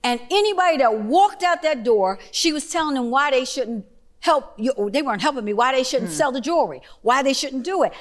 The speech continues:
Speaker 1: And I just could not believe my ears. Here this woman was in her forties, I was helping her, and she was that against me. It took something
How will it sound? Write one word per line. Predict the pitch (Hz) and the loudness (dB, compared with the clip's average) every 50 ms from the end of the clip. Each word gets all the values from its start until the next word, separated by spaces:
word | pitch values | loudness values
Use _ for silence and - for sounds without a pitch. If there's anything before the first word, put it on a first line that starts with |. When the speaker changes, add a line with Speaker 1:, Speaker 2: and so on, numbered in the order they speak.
| - - | -10 -6
Speaker 1:
And | 262 277 269 | -4 -4 -4
I | 285 349 392 403 | -2 -4 -4 -4
just | - - 320 302 - - | -4 -8 -10 -10 -10 -8
could | - - 247 | -6 -4 -2
not | 269 269 294 349 381 392 - - - | -2 -2 -2 -2 -2 -2 -4 -4 -2
believe | 240 269 269 285 320 359 359 349 330 277 | -4 -2 -2 -2 -2 -2 -2 -2 -2 -4
my | 294 285 302 294 285 262 - - | -2 -2 0 0 0 -2 -4 -2
ears. | - 370 381 330 262 214 196 - - - - - - | 0 2 2 4 2 2 0 -4 -8 -16 -20 -18 -8
Here | - 392 403 403 | -2 -2 0 0
this | 370 370 339 - | -2 -4 -4 -4
woman | 330 330 311 302 285 | -2 -2 -2 0 0
was | 277 262 247 247 | 0 0 0 -2
in | - 311 311 269 | -4 -6 -4 -2
her | 277 262 233 - - | -2 -4 -4 -6 -4
forties, | - 381 392 381 320 285 285 269 - | 0 2 4 4 2 0 -4 -4 -2
I | 277 294 | 0 0
was | 269 247 240 - | 0 0 -2 -2
helping | - 359 381 381 370 294 262 240 | -2 0 0 0 0 -2 -2 0
her, | 240 226 226 233 233 - - - - - - | 2 2 2 2 0 -4 -16 -18 -12 -6 -4
and | 269 277 | -4 -2
she | - - 359 | -2 -4 -4
was | 311 269 254 190 196 190 | -2 -4 -4 -6 -6 -6
that | 202 302 330 339 330 - - - | -2 0 0 0 0 -4 -6 -8
against | 233 233 196 180 170 165 165 277 330 330 302 - - - | -6 -6 -6 -8 -10 -8 -4 -2 -2 -2 -4 -6 -8 -10
me. | 185 165 143 117 - - - _ _ _ _ _ _ _ _ _ _ _ - _ _ _ _ _ _ _ | -10 -10 -10 -12 -16 -20 -20 _ _ _ _ _ _ _ _ _ _ _ -20 _ _ _ _ _ _ _
It | - 302 349 349 277 - - _ | -2 0 0 -2 -2 -8 -16 _
took | - - - 311 311 294 - - | -12 -10 -8 -8 -8 -10 -10 -14
something | - - - 277 254 247 240 - - 220 208 202 | -16 -12 -10 -8 -8 -8 -8 -8 -8 -8 -8 -10